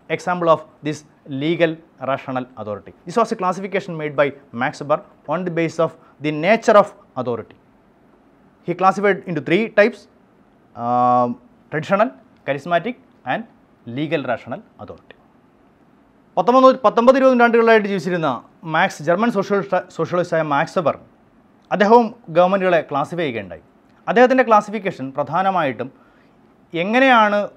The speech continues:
ഒരു അധികാരി വിഭാഗം അല്ലെങ്കിൽ അധികാരികൾക്ക് എങ്ങനെയാണ് അധികാരം ലഭിക്കുന്നത്,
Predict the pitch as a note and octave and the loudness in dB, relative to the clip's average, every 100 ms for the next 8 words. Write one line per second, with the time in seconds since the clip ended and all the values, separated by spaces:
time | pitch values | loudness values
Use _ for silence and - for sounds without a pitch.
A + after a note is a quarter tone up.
0 | _ D#3+ E3+ F#3 F#3 - _ _ D#3+ F3 | _ -2 2 0 -2 -10 _ _ -6 -4
1 | F3 G3 F#3+ F#3 D3+ D3 D3 B2 - B2+ | 2 4 4 2 -2 0 0 -2 -8 -8
2 | C3+ D#3 D#3 C3+ D#3 G3 G3 F#3 F3+ E3 | -6 -2 -2 -2 0 2 2 0 -2 -2
3 | F#3+ A#3 G#3 F3 D#3+ C#3+ C3+ D#3 F3+ E3+ | -2 0 0 -2 -6 -6 -4 2 2 2
4 | B2+ A#2 B2 B2+ | -4 -8 -6 -8